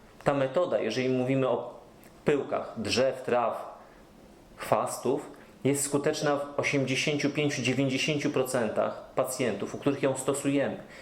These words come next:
Jeśli chodzi o roztocza kurzu domowego, taką skuteczność osiągamy mniej więcej u siedmiu, ośmiu pacjentów na dziesięciu pacjentów odczulanych. Także jest to wysoce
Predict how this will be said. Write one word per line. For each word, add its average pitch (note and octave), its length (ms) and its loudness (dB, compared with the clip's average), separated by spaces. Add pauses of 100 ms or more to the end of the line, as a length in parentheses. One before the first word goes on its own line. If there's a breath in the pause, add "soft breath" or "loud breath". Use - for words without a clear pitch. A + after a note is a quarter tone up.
(100)
Jeśli B2 160 0
chodzi C3+ 240 2
o B2+ 40 6
roztocza C3 360 0
kurzu A#2+ 260 -2
domowego, A2+ 680 0 (260 loud breath)
taką C#3 260 0
skuteczność C#3 580 0
osiągamy C3 640 2 (520 loud breath)
mniej B2+ 200 2
więcej C3+ 340 0
u A#2 40 0
siedmiu, D3+ 360 2 (100)
ośmiu D3 320 2
pacjentów C#3 600 0
na C3 180 2
dziesięciu C#3 540 2
pacjentów C3+ 500 0
odczulanych. C#3 580 0
Także B2+ 260 2
jest C3+ 140 0
to C3+ 160 2 (180 loud breath)
wysoce D3 720 2